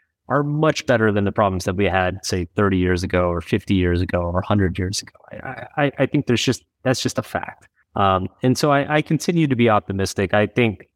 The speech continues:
life in general is getting better every generation. And I don't see any reason why, barring some unlikely catastrophe, I don't see why that would change. Um, but on an end,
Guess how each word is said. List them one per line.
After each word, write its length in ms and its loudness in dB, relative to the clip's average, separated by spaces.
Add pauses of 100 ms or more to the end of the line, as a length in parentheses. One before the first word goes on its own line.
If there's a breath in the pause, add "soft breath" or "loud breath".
(120)
life 480 2
in 180 0
general 560 0
is 240 -2
getting 400 0 (100)
better 440 -2 (200)
every 280 2
generation. 760 -2 (400)
And 220 0
I 100 0
don't 220 0
see 240 2
any 160 2
reason 340 0
why, 260 0 (680)
barring 420 4
some 380 -2 (180)
unlikely 560 2
catastrophe, 840 -2 (460)
I 80 -2
don't 160 0
see 140 0
why 200 2
that 180 -6
would 120 -8
change. 360 -8 (160)
Um, 380 2 (280)
but 460 2
on 140 2
an 100 0
end, 240 0